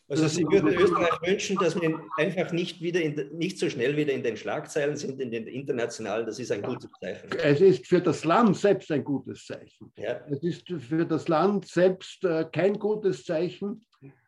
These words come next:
Speaker 2: dass man jetzt, äh, in dem Ausmaß, ähm, zunehmend kritisch,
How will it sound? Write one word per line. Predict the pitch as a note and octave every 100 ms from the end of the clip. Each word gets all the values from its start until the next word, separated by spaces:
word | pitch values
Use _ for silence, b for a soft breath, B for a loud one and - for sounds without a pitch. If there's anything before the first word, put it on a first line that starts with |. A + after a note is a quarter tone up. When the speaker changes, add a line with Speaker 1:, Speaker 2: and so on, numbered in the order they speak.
| _
Speaker 2:
dass | D3 D3+ -
man | E3 E3
jetzt, | D3+ F3+ F3+ - - -
äh, | E3 E3+
in | C#3
dem | E3 F#3
Ausmaß, | C3+ C#3+ F#3+ - F3 F3+ G3 F#3+ - F3
ähm, | D#3 D#3+ E3+ E3 - _ -
zunehmend | G#3 F#3+ F3 D#3+ C3+
kritisch, | C3 F3+ - G#3+ - -